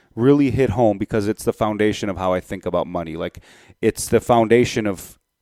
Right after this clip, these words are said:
how I teach what I teach,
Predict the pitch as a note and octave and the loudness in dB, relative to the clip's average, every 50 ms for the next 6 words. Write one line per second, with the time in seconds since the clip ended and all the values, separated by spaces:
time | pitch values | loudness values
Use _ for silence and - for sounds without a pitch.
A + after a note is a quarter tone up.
0 | _ _ _ _ _ _ _ _ _ _ _ _ _ _ _ _ _ - - - | _ _ _ _ _ _ _ _ _ _ _ _ _ _ _ _ _ -18 -14 -4
1 | - G#2 G#2+ G#2+ G#2 F#2+ - - A#2+ A#2 - - - _ - G#2+ G2+ G#2 G2+ - | 0 2 4 4 4 2 -2 -6 -8 -8 -8 -12 -16 _ -4 -4 -2 -2 -4 -6
2 | G#2 A2 A#2 - - - - | -8 -8 -8 -8 -12 -16 -16